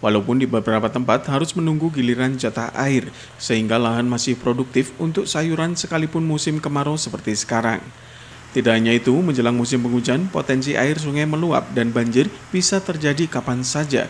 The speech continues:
sehingga pemantauan maupun perbaikan aliran air sungai harus dilakukan.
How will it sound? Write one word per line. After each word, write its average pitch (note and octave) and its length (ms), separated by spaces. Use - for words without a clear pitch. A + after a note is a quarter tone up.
sehingga A2 460
pemantauan A2+ 500
maupun B2 380
perbaikan A2+ 560
aliran A#2 400
air B2 240
sungai E3 340
harus E3+ 540
dilakukan. A2 640